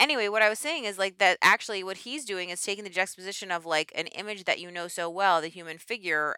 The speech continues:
and then making it slightly off so that you stop and you look, right? It's slightly reduced, it's slightly different, the colors are odd.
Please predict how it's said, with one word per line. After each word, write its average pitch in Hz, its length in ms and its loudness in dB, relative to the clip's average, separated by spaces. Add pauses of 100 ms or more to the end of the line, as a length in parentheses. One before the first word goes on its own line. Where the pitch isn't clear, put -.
and 156 340 -2
then 160 420 0
making 170 320 -10
it 160 160 -6
slightly 190 480 -4
off 156 520 0
so 160 240 -8
that 151 220 2
you 151 80 -14
stop 151 680 0 (960)
and 151 200 -10
you 156 140 -12
look, 156 480 -6
right? 139 300 -2
It's - 180 -10
slightly 175 320 -4
reduced, 147 560 -10
it's - 140 -16
slightly 156 380 -6
different, 151 360 -8
the - 60 -12
colors 175 520 -4
are 139 200 -4
odd. 95 580 0